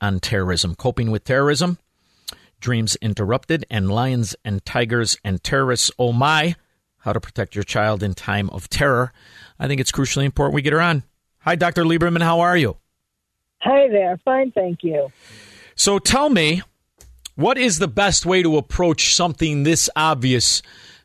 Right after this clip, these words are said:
Speaker 1: this undeniable as a waste of not just the, the, the money, but moreover, the, the effort of our military, and how are these guys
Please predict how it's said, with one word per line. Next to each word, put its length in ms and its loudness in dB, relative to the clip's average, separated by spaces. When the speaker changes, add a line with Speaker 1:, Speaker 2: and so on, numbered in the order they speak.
Speaker 1:
this 420 0
undeniable 960 2
as 160 0
a 100 0
waste 400 2
of 220 -2
not 200 0
just 540 -2
the, 340 0
the, 320 -2
the 280 0
money, 320 0
but 160 -2
moreover, 680 0
the, 360 -2
the 200 0
effort 360 -2
of 120 -2
our 140 0
military, 800 0
and 180 -6
how 420 0
are 120 0
these 260 -2
guys 540 -2